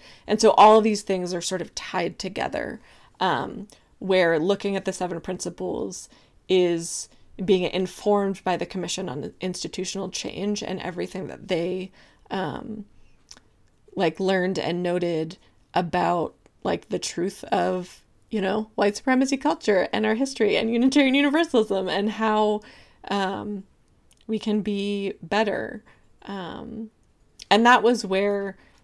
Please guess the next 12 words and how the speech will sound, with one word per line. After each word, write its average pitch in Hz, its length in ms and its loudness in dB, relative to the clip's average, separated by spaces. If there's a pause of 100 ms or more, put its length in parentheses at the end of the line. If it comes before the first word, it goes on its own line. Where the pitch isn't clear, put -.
(160)
in 208 240 0
my, 208 640 0 (200)
um, 202 640 -8 (640)
reflection 196 720 -4
about 190 320 -4
M 196 140 -2
L 185 120 -2
K, 196 640 6 (380)
a 202 60 4
lot 208 340 6
of 226 160 2
what, 190 340 -2